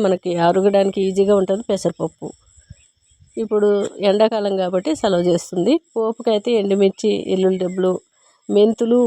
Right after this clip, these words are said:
వాము, జీలకర్ర, ఆవాలు వేసుకొని కొద్దిగా ఇంగ వేసుకుంటే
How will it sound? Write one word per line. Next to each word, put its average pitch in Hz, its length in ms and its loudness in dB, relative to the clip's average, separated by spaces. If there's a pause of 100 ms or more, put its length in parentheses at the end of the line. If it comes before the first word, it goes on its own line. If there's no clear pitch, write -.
వాము, 185 420 2 (200)
జీలకర్ర, 196 420 2 (520)
ఆవాలు 175 340 -2
వేసుకొని 190 380 -4 (100)
కొద్దిగా 226 360 -2
ఇంగ 190 180 0
వేసుకుంటే 190 420 -4